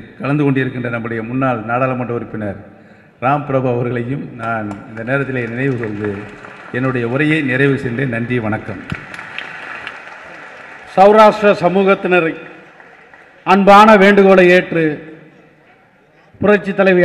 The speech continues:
Speaker 2: அம்மா அவர்களுடைய ஆசியோடு இங்கே வருகை தந்து, நம் அத்துணை பேரையும் வாழ்த்தி அருளிய மாண்புமிகு நிதித்துறை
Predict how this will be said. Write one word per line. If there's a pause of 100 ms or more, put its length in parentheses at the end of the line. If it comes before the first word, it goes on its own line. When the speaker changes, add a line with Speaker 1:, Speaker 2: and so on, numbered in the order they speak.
Speaker 2:
அம்மா
அவர்களுடைய (160)
ஆசியோடு (600)
இங்கே
வருகை
தந்து, (760)
நம்
அத்துணை
பேரையும் (640)
வாழ்த்தி
அருளிய (400)
மாண்புமிகு (280)
நிதித்துறை